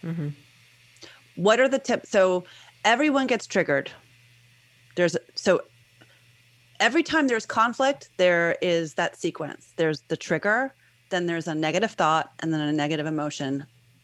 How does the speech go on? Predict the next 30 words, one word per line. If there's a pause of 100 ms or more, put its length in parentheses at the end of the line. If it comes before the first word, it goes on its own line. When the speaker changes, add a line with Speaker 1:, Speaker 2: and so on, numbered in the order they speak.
(200)
Speaker 2:
that (160)
happens
immediately
after
the
trigger. (600)
So (280)
ask
yourself,
what's
constantly
triggering
you (480)
about
him (380)
that's
making
this
an
uncooperative
situation? (480)
And
then
start (220)
guessing
and
brainstorming
what
triggers
him.